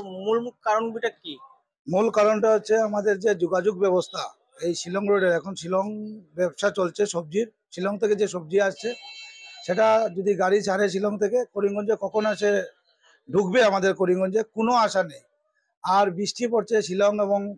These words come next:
Speaker 2: করিমগঞ্জেও পড়ছে, আপনারা দেখছেন। এই শিলংয়ে বৃষ্টির জন্য কোনো মাল, আহ,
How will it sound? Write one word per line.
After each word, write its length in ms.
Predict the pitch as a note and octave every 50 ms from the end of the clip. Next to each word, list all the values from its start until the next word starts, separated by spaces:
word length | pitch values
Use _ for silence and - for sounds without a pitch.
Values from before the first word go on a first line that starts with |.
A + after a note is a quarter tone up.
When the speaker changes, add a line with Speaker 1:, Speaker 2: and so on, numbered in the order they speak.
| _
Speaker 2:
করিমগঞ্জেও 440 | - G3+ G3+ G#3+ A3+ A3 A3 A#3+ A#3
পড়ছে, 260 | G#3 G3+ F#3 - - G3
আপনারা 280 | G3 D#3+ F#3 G3+ G3+
দেখছেন। 340 | F3+ F#3 F#3+ F#3+ - G#3+ B3 B3 - _ _ _ _ _ _ _ _ _ _ -
এই 80 | F3+ F3+
শিলংয়ে 400 | - F#3 G3 A#3 G#3 G#3+ A#3+ A3+
বৃষ্টির 340 | A3 G#3 G3+ - A#3 A3+
জন্য 220 | A3+ A#3 A3 A3 A#3 A#3 A3+ G#3+ A3
কোনো 220 | - G#3 A3 A3 G#3+
মাল, 280 | G#3 G3 G3 G#3+ A3+ B3 A3 - _ _ _ - - - _ _ _ -
আহ, 180 | G3 G3+ F#3+